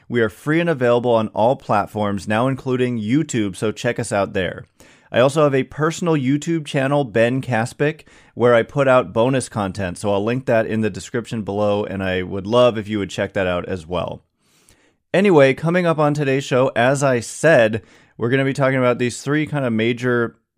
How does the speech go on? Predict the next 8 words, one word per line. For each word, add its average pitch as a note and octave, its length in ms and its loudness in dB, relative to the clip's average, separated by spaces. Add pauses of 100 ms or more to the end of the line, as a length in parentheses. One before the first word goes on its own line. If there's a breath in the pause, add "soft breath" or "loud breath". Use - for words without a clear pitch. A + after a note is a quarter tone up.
pieces C3+ 400 -6
of G#2 160 0
news, A#2+ 540 2 (500)
uh, A2 200 2
with A2 240 -2
La A#2+ 160 0
Stella C#3+ 500 4
undergoing, A#2+ 680 2